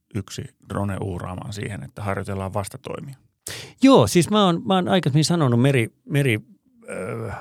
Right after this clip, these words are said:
Speaker 2: vartiostolle, että heillä on näitä laitteita, millä voidaan niinku vastatoimia joko niinku ottaa haltuun, pudottaa
Speaker 1: Mm.
Speaker 2: tai ohjata jonnekin muualle. Ni-, niin mulla on tossa pari dronea, mulla on semmonen halvempi,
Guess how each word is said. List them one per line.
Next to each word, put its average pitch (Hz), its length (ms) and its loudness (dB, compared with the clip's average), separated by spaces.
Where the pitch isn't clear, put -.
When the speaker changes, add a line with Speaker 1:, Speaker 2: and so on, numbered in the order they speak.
Speaker 2:
vartiostolle, 98 720 -4
että 95 200 -8
heillä 104 200 -2
on 101 60 -4
näitä 98 200 -4
laitteita, 98 400 -2
millä 90 260 -6
voidaan 92 320 -4
niinku 90 360 -8
vastatoimia 92 680 -4
joko 95 180 -8
niinku 95 160 -4
ottaa 92 220 -6
haltuun, 120 540 2
pudottaa 110 540 0
Speaker 1:
Mm. 104 140 -2
Speaker 2:
tai 95 240 -2
ohjata 92 340 -4
jonnekin 92 280 -6
muualle. 92 400 -2
Ni-, 104 260 0
niin 117 140 0
mulla 123 200 2
on 117 60 -2
tossa 117 240 -4
pari 117 320 0
dronea, 104 320 -2
mulla 92 140 -6
on 87 40 -6
semmonen 92 220 -4
halvempi, 90 500 0